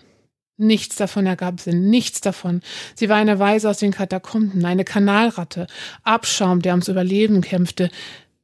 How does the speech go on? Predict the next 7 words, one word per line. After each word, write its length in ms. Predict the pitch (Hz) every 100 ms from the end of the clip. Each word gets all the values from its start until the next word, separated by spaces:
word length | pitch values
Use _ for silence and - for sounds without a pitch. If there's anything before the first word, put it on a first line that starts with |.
| _
Ihr 200 | 196 185
Atem 320 | 190 190 196
ging 180 | 180 175
schneller, 420 | - 190 180 175
ihr 80 | 180
Puls 460 | - 208 190 - 180
raste. 500 | 180 175 - 190